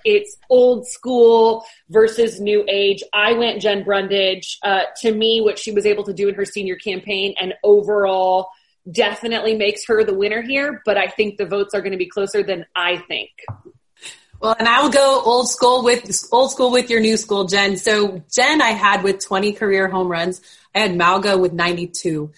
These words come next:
Speaker 2: So right now she's second in the country in home runs. She had an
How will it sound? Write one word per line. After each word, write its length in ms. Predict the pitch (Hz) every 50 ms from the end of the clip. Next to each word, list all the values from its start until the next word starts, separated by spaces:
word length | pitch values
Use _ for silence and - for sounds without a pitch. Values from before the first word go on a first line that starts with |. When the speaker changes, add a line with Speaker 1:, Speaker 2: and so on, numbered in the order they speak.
| _ - - - _ -
Speaker 2:
So 180 | - 226 214
right 200 | 208 220 226 190
now 180 | 196 208 202 214
she's 360 | - - - 208 190 180 -
second 300 | - 220 208 - 220 208
in 100 | 208 196
the 60 | 196
country 460 | 185 - 202 196 190 - 220 208 202 196
in 80 | 190
home 240 | 180 185 196 190 185
runs. 500 | 196 208 214 214 220 220 214 208 - - - -
She 100 | - 220
had 120 | 190 185
an 120 | 180 180